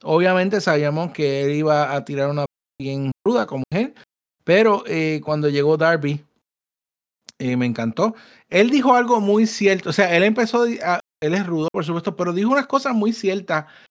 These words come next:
y que me gustaron mucho. Eh, primero que todo, dijo que habían cuatro pilares en A E W de cara al futuro,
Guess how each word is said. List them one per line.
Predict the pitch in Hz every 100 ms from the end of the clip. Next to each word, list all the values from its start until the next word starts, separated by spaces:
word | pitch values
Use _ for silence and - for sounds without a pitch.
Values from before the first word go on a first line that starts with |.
| _ -
y | 160
que | 147 175
me | 170
gustaron | 165 - 165 220
mucho. | 170 160 151 143
Eh, | 160 156 156
primero | 151 170 180 214
que | 226
todo, | 233 233 190 - _ _ _ -
dijo | 151 160 233 240
que | 220
habían | 170 170 170
cuatro | 185 185 185 196
pilares | 190 170 170 175 170 -
en | 160 156
A | 156
E | 160
W | 165 165 170 165 147
de | 143 135
cara | 139 135
al | 160
futuro, | 156 - 151 202 202 151